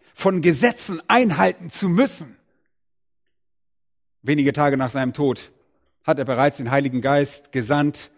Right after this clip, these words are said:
der Einzug im Gläubigen erhält und die Sünde in Schach halten würde.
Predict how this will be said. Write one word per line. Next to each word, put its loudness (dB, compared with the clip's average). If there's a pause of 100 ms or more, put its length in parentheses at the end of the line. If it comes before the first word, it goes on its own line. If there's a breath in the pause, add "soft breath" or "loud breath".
(840)
der -8
Einzug -4
im -8
Gläubigen 0
erhält 0
und -10
die -8
Sünde -2 (800)
in -6
Schach -6
halten -10
würde. -8